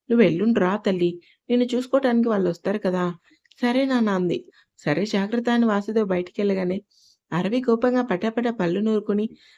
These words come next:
రానా రూమ్‌కొచ్చింది. సోఫాలో అదమర్చి నిద్రపోతున్న రానాని చూడగానే, "బావా" అంటూ అరిచింది. "ఏయ్ పొద్దున్నే దెబ్బలు తినుకో" అన్నాడు దుప్పటి కప్పుకొని. "నిన్ను" అంటూ కోపంగా ముందుకొచ్చి ఆ దుప్పటి లాగింది. "అబ్బా ఏంటి పొద్దున్నే నీ గోల?"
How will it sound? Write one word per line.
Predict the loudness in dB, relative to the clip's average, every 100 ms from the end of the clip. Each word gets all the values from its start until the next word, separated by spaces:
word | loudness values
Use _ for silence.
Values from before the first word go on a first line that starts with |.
| _ -4
రానా | -2 0 0
రూమ్‌కొచ్చింది. | 0 -2 -4 -4 -4 -4 -8 _ _ -2
సోఫాలో | 0 0 0 2
అదమర్చి | 2 2 -2 -2 -4
నిద్రపోతున్న | -4 -4 -4 -4 -4 -4
రానాని | -4 -6 -6 -6
చూడగానే, | -4 -2 0 -2 -4 -6 _ _ _ _ -2
"బావా" | 0 0 0
అంటూ | 0 2
అరిచింది. | 0 0 -4 -4 -4 -4 -10 _ _ -2
"ఏయ్ | 0 0
పొద్దున్నే | -2 0 2 2
దెబ్బలు | 2 0 2
తినుకో" | 2 0 0
అన్నాడు | 0 0 -2 0
దుప్పటి | -2 -2 -4
కప్పుకొని. | -4 -6 -4 -4 -6 -10 _ _ _
"నిన్ను" | -4 -2 0 0
అంటూ | 2 0
కోపంగా | 0 0 0 0
ముందుకొచ్చి | 0 -2 -2 -4 -4 -4 -6 -10 _ _ -6
ఆ | -2
దుప్పటి | -2 0 -2
లాగింది. | -2 -2 -2 -2 -6 _ _ _
"అబ్బా | -6 0 0 2
ఏంటి | 2 2 0
పొద్దున్నే | 0 0 0 0 0
నీ | 0
గోల?" | 0 -2